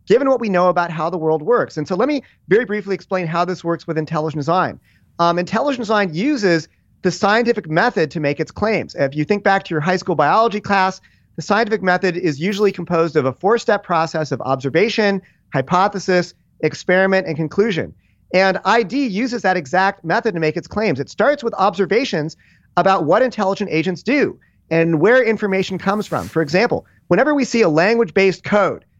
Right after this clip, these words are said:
in all of our experience with the world around us, it always comes from an intelligent agent. Um, I D theorists call this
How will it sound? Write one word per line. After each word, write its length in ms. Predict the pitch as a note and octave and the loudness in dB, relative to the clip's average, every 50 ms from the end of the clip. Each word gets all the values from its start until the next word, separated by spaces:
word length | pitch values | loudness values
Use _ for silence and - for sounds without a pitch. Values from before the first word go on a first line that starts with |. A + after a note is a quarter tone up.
| _ _ _ _ _ - | _ _ _ _ _ -2
in 80 | D#3 | 0
all 160 | F3 G3 A3+ | 2 2 2
of 80 | C4 C4 | 2 2
our 140 | C#4 C4+ C4 | 2 2 0
experience 540 | B3+ - - - C4 D4 C#4+ B3+ E3+ - - | -2 -4 -8 -4 -2 0 0 0 -2 -2 -6
with 100 | F3+ D#3 | -4 -4
the 80 | F3 | -2
world 220 | D#3+ F#3 G#3 A3 G3+ | 0 0 0 0 0
around 420 | F3 F3+ G#3+ B3 B3+ B3+ A#3+ G#3 | 0 0 0 2 2 0 0 -2
us, 180 | A2+ - - - | -4 -6 -6 -10
it 100 | B2+ _ - | -10 _ 0
always 340 | E3+ G3 B3 C#4 C#4+ B3+ - | 2 2 4 2 2 -2 -4
comes 340 | - - A3 G#3 G#3 G3+ | -6 -4 -2 -2 -4 -4
from 120 | - F#3 F3+ | -6 -4 -2
an 60 | E3 | -2
intelligent 480 | D3+ C#3+ D#3 F3+ F3+ F#3 F#3 F3+ F3 - | -2 -2 0 0 0 0 0 -2 -4 -2
agent. 320 | D3+ E3+ F#3 E3+ A#2 - _ _ _ _ _ - | 0 0 0 0 -4 -8 _ _ _ _ _ -2
Um, 280 | - F3+ F3+ F3 E3 - - - | 0 2 2 2 0 -2 -4 -2
I 140 | F#3 G3+ A3+ | 0 0 0
D 140 | G#3 C4+ C4+ | 0 -4 -8
theorists 360 | C4+ - A3 G3+ G3 F#3 - | -4 -2 0 0 0 0 -4
call 300 | - - - G3+ G3 G3+ | -6 -2 0 2 2 2
this 220 | F3 F#3 F3+ - | 2 0 -4 -4